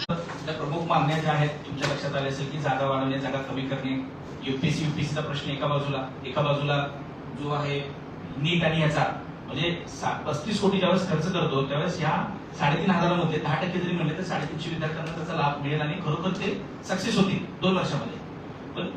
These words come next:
हे एक लाख रुपये त्या, त्या लोकांना सुद्धा पुरत नाहीत, असा माझा स्पष्ट आरोप आहे. आणि जे लोकांना तुम्ही जिथं हजार, हजार, दीड दीड हजार लोकांना एमपीएससी आणि युपीएससीला देत होता,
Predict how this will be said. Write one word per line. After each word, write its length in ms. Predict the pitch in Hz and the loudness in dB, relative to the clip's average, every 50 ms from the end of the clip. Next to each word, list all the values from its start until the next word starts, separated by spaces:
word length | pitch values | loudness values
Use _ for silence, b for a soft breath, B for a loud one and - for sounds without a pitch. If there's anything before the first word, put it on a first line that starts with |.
| - - - | -10 -8 -4
हे 80 | 160 196 | -2 2
एक 260 | 202 202 208 214 208 | 4 6 6 6 6
लाख 200 | 208 208 - 226 | 4 4 4 4
रुपये 200 | 214 196 214 214 | 2 2 2 2
त्या, 300 | 208 202 202 208 - - | 2 2 0 0 0 0
त्या 80 | 196 196 | 0 2
लोकांना 320 | - - 208 - 214 190 | 2 4 2 2 2 2
सुद्धा 160 | - 208 214 | 2 2 2
पुरत 160 | - 190 175 165 151 | 2 2 2 2 0
नाहीत, 140 | 151 143 143 | 0 -2 -2
असा 160 | 135 - 165 | -2 -2 0
माझा 180 | 165 160 165 | 0 0 0
स्पष्ट 260 | 165 - 170 151 - 151 | 0 -2 -2 -2 0 0
आरोप 260 | 131 - - - - | -2 -2 -2 -4 -6
आहे. 200 | - - - - - - - - - - - - - | -8 -8 -10 -10 -12 -12 -12 -12 -12 -12 -10 -8 -6
आणि 240 | 147 147 143 170 190 | -4 -4 -2 0 0
जे 60 | 202 | 0
लोकांना 260 | 202 196 190 165 156 | 0 0 0 -2 -4
तुम्ही 220 | - 196 202 208 220 220 220 - - - - 139 | -4 -4 -4 -2 -2 -2 -4 -4 -6 -8 -10 -8
जिथं 380 | 143 139 - 196 202 196 - - - - - - - - | -8 -4 -2 0 0 2 0 -2 -6 -8 -10 -12 -10 -6
हजार, 240 | - 135 156 196 202 | -2 2 4 6 6
हजार, 300 | 185 - 202 202 196 175 | 6 6 6 4 2 2
दीड 160 | 170 175 160 | 0 0 0
दीड 100 | 180 190 | 2 4
हजार 220 | 190 175 - 196 190 | 4 6 6 6 6
लोकांना 280 | 196 185 185 185 196 | 6 4 2 2 0
एमपीएससी 340 | 185 170 151 156 190 185 190 | 2 2 2 0 0 2 2
आणि 80 | 190 185 | 2 2
युपीएससीला 380 | 175 160 175 170 180 175 175 | 0 0 0 -2 0 0 0
देत 140 | 175 170 170 | 0 0 0
होता, 320 | 165 156 143 - - - | 0 2 2 2 2 0